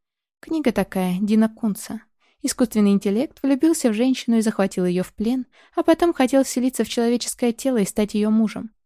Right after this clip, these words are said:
Ого, вот это сюжетец. И чем всё закончилось? А я не помню, перестала читать, слишком жутко стало.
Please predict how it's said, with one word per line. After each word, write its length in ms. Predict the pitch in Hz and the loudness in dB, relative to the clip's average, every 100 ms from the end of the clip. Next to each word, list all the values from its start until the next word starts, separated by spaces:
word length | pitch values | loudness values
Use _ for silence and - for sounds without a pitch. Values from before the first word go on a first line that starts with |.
| _ - | _ -2
Ого, 460 | 254 196 196 220 - | 0 0 -2 -2 -2
вот 160 | 214 202 | 0 0
это 180 | 247 | 0
сюжетец. 720 | - 269 233 185 - - - - _ - | -2 -2 0 -2 -6 -12 -12 -14 _ -10
И 80 | 269 | -2
чем 160 | 285 | -2
всё 100 | 254 | 0
закончилось? 800 | 196 202 247 240 - 220 - - _ _ _ _ _ _ - | -2 0 0 -2 -4 -8 -10 -18 _ _ _ _ _ _ -4
А 140 | 262 | 0
я 80 | 269 | 2
не 120 | 269 | 2
помню, 440 | - 277 240 196 | 0 0 2 2
перестала 500 | 196 254 - 320 254 | 2 0 0 0 0
читать, 380 | 190 226 262 226 | -2 -4 -4 -4
слишком 340 | - 190 - 220 | -2 -2 0 0
жутко 260 | 240 - | -2 -6
стало. 440 | - - 175 185 | -10 -6 -6 -6